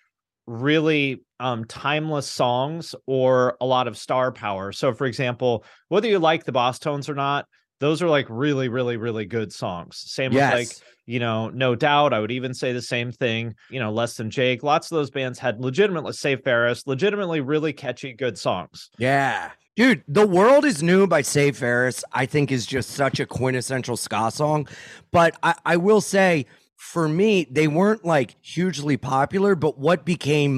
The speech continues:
Speaker 2: my, like, version of Mighty Mighty Bosstones impression that I get, like, a classic, amazing song, is Mail Order Is Still Fun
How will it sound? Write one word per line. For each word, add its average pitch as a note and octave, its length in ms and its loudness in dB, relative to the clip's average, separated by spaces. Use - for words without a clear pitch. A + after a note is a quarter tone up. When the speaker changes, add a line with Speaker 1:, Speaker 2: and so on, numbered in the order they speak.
Speaker 2:
my, C3 640 2
like, B2 500 -2
version C3 560 2
of B2+ 80 0
Mighty B2+ 280 2
Mighty B2 260 0
Bosstones A#2+ 540 0
impression A#2+ 440 -4
that A2+ 100 -2
I A2 80 -2
get, A#2 240 -2
like, A#2+ 140 -6
a A#2 60 -6
classic, C#3 800 0
amazing B2 520 -2
song, B2 480 0
is C#3 480 2
Mail D3+ 380 4
Order D3+ 280 4
Is C3 120 2
Still C#3 260 2
Fun C3 580 2